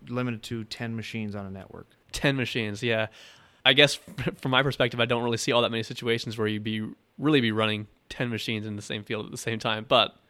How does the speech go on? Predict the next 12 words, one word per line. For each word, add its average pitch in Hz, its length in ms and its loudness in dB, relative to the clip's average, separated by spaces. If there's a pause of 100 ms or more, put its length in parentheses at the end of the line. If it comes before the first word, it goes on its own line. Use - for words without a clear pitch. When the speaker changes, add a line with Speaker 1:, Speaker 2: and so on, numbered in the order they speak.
(420)
Speaker 1:
Well, 180 160 6
if 175 120 2
you 151 100 4
look 185 200 2
at 143 160 6
it, 147 160 0
sometimes 147 480 0
some 156 220 0
customers, 131 540 -2
if 123 100 -6
they 127 140 0
have 127 280 0